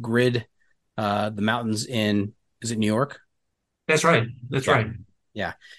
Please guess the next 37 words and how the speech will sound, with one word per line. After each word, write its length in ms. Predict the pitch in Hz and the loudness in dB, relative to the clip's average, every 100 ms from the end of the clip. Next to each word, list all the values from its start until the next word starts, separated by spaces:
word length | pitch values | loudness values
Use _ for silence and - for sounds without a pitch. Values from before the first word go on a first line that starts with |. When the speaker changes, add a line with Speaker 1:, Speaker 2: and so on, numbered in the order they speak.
| - | -14
Speaker 1:
And 400 | - 131 131 - | 0 0 0 -6
so 140 | - 143 | 0 2
did 180 | 127 135 | 4 4
you 80 | |
just 160 | 160 123 | 2 4
walk 260 | 127 135 113 | 4 4 4
away 200 | 113 139 | 2 4
from 100 | 190 | 4
that 140 | 190 | 4
job? 260 | 208 220 214 | 2 2 0
Did 100 | 120 | 0
you 60 | |
take 160 | 135 131 | -2 0
a 40 | |
leave 200 | 110 131 | 2 2
of 140 | 110 107 | 2 0
absence? 580 | 127 - - 226 220 | -2 0 4 4 4
What 80 | 131 | 0
did 120 | 160 | 2
they 100 | 151 | 2
say 260 | 131 - 147 | 2 4 4
when 140 | 135 | 4
you 80 | 123 | 4
said, 280 | 117 135 123 | 4 4 4
"Hey, 360 | 123 160 156 139 | 6 6 6 2
Speaker 2:
<laughs> 100 | - | 2
Speaker 1:
I, 600 | - - - 131 147 127 | 2 2 -2 0 2 4
I 20 | 165 | 6
need 140 | 214 | 6
to 80 | 156 | 6
get 140 | 120 | 4
out 220 | 110 147 | 4 6
of 60 | 147 | 4
here 260 | 120 120 127 | 4 2 4
and 180 | 117 | 2
get 120 | 110 127 | 4 4
outside"? 560 | 110 - 113 104 - | 4 2 0 0 -6